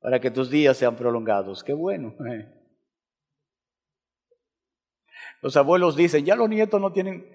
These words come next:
ya yo no tengo mucho que ver con mis nietos, yo le dejo eso a los padres". Aquí dice <laughs> que también esa generación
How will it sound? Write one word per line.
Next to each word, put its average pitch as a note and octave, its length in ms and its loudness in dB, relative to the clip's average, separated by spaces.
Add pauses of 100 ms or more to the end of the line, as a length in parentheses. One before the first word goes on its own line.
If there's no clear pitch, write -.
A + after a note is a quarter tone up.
(180)
ya G#3 160 4
yo C4 100 0
no A#3+ 140 0
tengo A3+ 140 4
mucho G#3 260 -2
que F3+ 80 2
ver E3+ 140 2
con E3+ 120 -2
mis D3+ 140 0
nietos, D3+ 240 0
yo F3+ 100 -2
le G3+ 80 0
dejo F#3+ 160 2
eso F3+ 140 0
a - 20 4
los D#3+ 120 2
padres". B2 400 4 (160)
Aquí F3+ 280 2
dice A#3 400 0 (1800)
<laughs> - 640 -12
que - 80 0
también C#3+ 380 4
esa D#3+ 200 6
generación D3 840 2